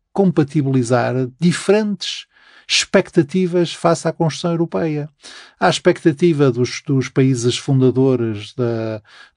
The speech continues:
das comissão, da Comissão Europeia, portanto, do Benelux, da Itália, da França, da Alemanha, a que se somam Portugal, a Espanha, a Irlanda e outros, eh, Estados-membros, que é, eh, de avançar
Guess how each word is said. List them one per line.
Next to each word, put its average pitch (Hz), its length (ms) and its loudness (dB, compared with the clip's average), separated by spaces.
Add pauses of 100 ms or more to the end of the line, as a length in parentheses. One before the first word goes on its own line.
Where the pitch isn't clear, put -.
das 117 240 0
comissão, 123 720 0
da 110 140 -6
Comissão 117 320 -4
Europeia, 156 480 0
portanto, 104 240 -8
do 107 80 -8
Benelux, 110 600 -4
da 120 80 -6
Itália, 131 460 0
da 113 80 -8
França, 131 420 -2
da 117 100 -6
Alemanha, 143 680 -4 (320)
a 190 80 0
que - 100 -4
se 131 140 0
somam 135 480 2
Portugal, 120 720 -2
a 107 380 -8
Espanha, 120 840 -2 (360)
a 147 80 0
Irlanda 123 1080 0 (320)
e 120 160 0
outros, 123 800 0
eh, 120 100 0
Estados-membros, 120 1000 -4 (300)
que 175 280 4
é, 143 500 2
eh, 147 340 0
de 147 320 2
avançar 143 760 2